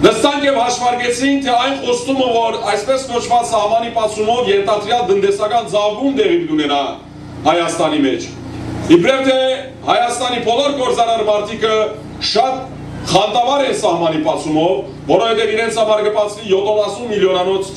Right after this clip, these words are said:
շուգա, մինչ այդ անթին նույն ինքն Իրանի յոթանասուն միլիոնանոց շուգան տասնութ տարի է բացել և մեկը չօգտագործեց այդ շուգան։ Ինչ ենթադրյալ հրաշք է այսօր պիտի բադայի սահմանի բացումով։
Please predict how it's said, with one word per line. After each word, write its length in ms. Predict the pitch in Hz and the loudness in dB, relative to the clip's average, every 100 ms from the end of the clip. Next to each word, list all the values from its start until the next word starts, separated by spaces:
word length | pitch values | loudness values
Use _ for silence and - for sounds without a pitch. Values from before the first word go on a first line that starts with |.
| - | -4
շուգա, 320 | 170 165 196 269 - - - - - - | 0 2 2 0 -4 -10 -16 -14 -12 2
մինչ 220 | 208 254 262 | 2 4 2
այդ 260 | 240 - 262 214 208 | 2 0 -2 0 0
անթին 420 | 208 240 277 277 277 - - - - - - - - | -2 0 2 0 -2 -8 -12 -12 -10 -8 -6 -6 2
նույն 220 | 339 269 | 4 6
ինքն 260 | 285 262 247 240 | 4 2 2 2
Իրանի 300 | 226 226 240 | 2 0 0
յոթանասուն 540 | 220 208 214 214 262 233 | 0 0 0 -2 -2 -2
միլիոնանոց 560 | 214 208 208 214 226 - | 2 2 2 2 0 -2
շուգան 420 | 214 208 208 151 135 - - - - - | 0 2 2 0 -6 -10 -12 -10 -4 2
տասնութ 400 | 180 185 269 277 226 | 2 4 2 2 2
տարի 240 | 196 185 | 2 2
է 40 | 175 | 0
բացել 380 | 175 165 196 220 202 | 0 0 0 0 2
և 140 | 202 | 0
մեկը 160 | 226 214 | 0 -2
չօգտագործեց 640 | 208 208 226 220 233 262 254 | 0 0 0 0 0 0 0
այդ 100 | - - | -2 -2
շուգան։ 320 | - - - - - - - - - - - - - - - - - - - - - 262 | -2 -2 -4 -10 -10 -8 -6 -6 -6 -6 -6 -8 -6 -6 -6 -6 -6 -6 -6 -6 0 4
Ինչ 200 | 285 277 220 | 4 4 2
ենթադրյալ 580 | 220 208 190 185 190 180 165 | 0 2 2 2 2 2 2
հրաշք 260 | 170 160 | 0 -2
է 80 | 175 156 | -2 -2
այսօր 260 | 139 143 | -2 0
պիտի 160 | 143 - | 0 2
բադայի 340 | 143 151 170 - | 0 0 0 0
սահմանի 380 | 135 139 143 139 | -2 0 0 0
բացումով։ 420 | 135 - 123 110 | -2 -2 0 -2